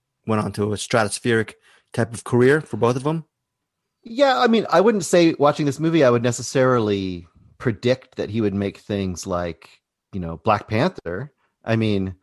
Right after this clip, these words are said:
Speaker 2: not that it's not a great movie, but that's such a big kind of tentpole, crowd-pleasing kind of movie. This is much more of a, like, slice of life kind of movie, and you could see him doing more personal movies. It's a very, very personal movie, you know, so I could see him doing,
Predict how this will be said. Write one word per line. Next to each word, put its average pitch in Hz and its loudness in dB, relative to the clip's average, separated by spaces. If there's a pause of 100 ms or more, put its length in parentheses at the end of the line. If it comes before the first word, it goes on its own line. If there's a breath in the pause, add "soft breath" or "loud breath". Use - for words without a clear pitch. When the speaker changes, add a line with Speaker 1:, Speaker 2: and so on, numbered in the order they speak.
(260)
Speaker 2:
not 117 0
that 113 2
it's 104 -2
not 110 0
a - -4
great 98 -2
movie, 117 0
but 87 -8
that's 107 -2
such 127 -2
a - 0
big 101 -2
kind 98 -6
of 85 -8 (220)
tentpole, 90 -4 (120)
crowd-pleasing 95 -2
kind 90 -6
of 85 -6
movie. 107 -4 (180 loud breath)
This 180 -6
is 147 -2
much 117 2
more 110 2
of 101 2
a, 87 -2 (1040)
like, 113 0
slice 120 -2
of 87 -10
life 98 0 (160)
kind 95 -6
of 92 -4
movie, 90 -4
and 95 -6
you 110 -6
could 107 -12
see 113 -4
him 98 -2
doing 92 -4
more 90 -4
personal 190 -2
movies. 90 -4
It's 104 -14
a 87 -12
very, 117 4
very 92 -2
personal - -10
movie, 87 -10
you 90 -8
know, 92 -6
so 110 -6
I 120 0
could 123 -6
see 113 -8
him 104 -4
doing, 92 -6